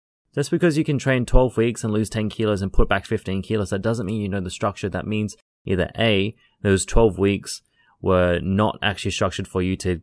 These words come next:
live a longevity lifestyle or a realistic lifestyle. Or the first one is, going back to our first point, you lack discipline to actually carry through those things. So for example, in those twelve weeks, it said, "Absolutely no alcohol," and you're a person who drinks, you know, alcohol,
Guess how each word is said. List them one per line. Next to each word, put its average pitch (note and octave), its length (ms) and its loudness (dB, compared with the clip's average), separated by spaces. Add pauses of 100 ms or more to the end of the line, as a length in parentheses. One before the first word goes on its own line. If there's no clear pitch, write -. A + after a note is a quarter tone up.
live G2+ 240 4 (120)
a F2+ 360 0
longevity F2+ 840 0
lifestyle F2 580 0
or F2 320 0
a E2+ 320 -4 (220)
realistic G2+ 520 0
lifestyle. D#2+ 540 -2 (540)
Or A#2 220 6
the A2 80 2
first C3+ 240 2
one A#2 160 0
is, G2 380 -2 (100)
going A#2 160 4
back G#2+ 140 2
to G#2+ 100 -2
our F#2+ 80 2
first - 260 2
point, G2+ 200 0
you G2 100 0
lack G2+ 160 -2
discipline F#2 520 0
to D2 140 -2
actually F#2 280 -6
carry F2 260 -2
through G2+ 220 -6
those E2 240 -4
things. - 360 -16 (640)
So - 160 -2
for D#3+ 60 2
example, B2+ 340 2
in A#2 80 0
those C3+ 160 2
twelve C3 180 2
weeks, A#2 200 -2
it - 20 -6
said, G#2+ 240 -2
"Absolutely G#2+ 400 0
no G#2+ 160 2
alcohol," A2+ 480 0
and F2+ 180 -4
you're G2 180 -2
a F2 100 -4
person G#2+ 400 -2
who G2 100 -2
drinks, F2+ 360 -6
you F#2 40 -8
know, F2 160 -4
alcohol, F2+ 600 -2